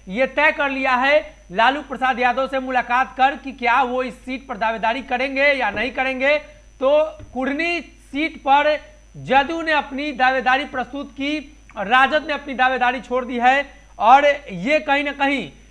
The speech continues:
जानकारी निकल, निकल कर सामने आ रही है। विशेष सूत्रों की मदद से हमने ये जानकारी इकट्ठा की है और आपको बता रहे हैं कि जदयू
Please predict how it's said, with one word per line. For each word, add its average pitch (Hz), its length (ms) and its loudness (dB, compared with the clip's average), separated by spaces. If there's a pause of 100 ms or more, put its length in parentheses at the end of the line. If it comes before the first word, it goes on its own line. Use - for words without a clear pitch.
(120)
जानकारी 262 580 2
निकल, 277 380 -6
निकल 254 300 -2
कर 262 120 -4
सामने 254 340 -2
आ 254 100 2
रही 254 180 -4
है। 262 120 0
विशेष 254 500 -4
सूत्रों 262 360 -2
की 254 140 -10
मदद 220 340 -6
से 262 200 2 (360)
हमने 247 400 -2
ये 262 100 4
जानकारी 247 540 0
इकट्ठा 254 380 -2
की 254 160 -8
है 269 100 2
और 269 80 0
आपको 233 300 0
बता 240 240 0
रहे 262 220 -2
हैं 269 260 -4 (960)
कि 208 100 -10
जदयू 247 460 -2